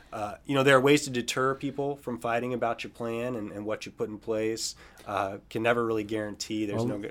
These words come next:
Speaker 1: there's gonna be no conflict, though.
Speaker 2: let's unpack that. What is a no conflict provision?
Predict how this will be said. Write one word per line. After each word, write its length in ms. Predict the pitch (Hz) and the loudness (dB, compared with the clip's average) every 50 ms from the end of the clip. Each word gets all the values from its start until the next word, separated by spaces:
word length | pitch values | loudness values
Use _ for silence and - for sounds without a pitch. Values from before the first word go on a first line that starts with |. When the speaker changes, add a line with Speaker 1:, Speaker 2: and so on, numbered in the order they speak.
| - - | -10 -10
Speaker 1:
there's 260 | - 110 110 107 110 | -8 -6 -6 -6 -4
gonna 140 | 107 110 110 | -4 -6 -4
be 100 | 107 104 | -4 -4
no 140 | 104 101 | -6 -6
conflict, 640 | 95 - 107 101 104 101 98 - 98 95 92 - - | -6 -4 -4 -4 -4 -4 -6 -8 -8 -8 -8 -8 -10
though. 100 | - 92 | -8 -4
Speaker 2:
let's 300 | 123 131 147 165 165 - | -2 -2 -2 -2 0 0
unpack 480 | 170 170 156 139 - 147 139 131 123 - | 0 0 0 0 0 -2 -2 -2 -2 -2
that. 180 | - 85 82 | -2 -2 0
What 160 | 90 110 131 165 | 2 4 6 8
is 160 | 170 156 113 | 8 8 6
a 80 | 113 | 4
no 240 | 98 98 107 104 101 | 4 4 4 2 2
conflict 680 | 92 - 110 98 90 87 82 - 85 80 76 - - - | 2 0 0 0 0 -2 -4 -6 -8 -10 -10 -10 -14 -12
provision? 480 | - - 82 65 67 67 62 60 - | -10 -10 -10 -8 -8 -10 -10 -12 -12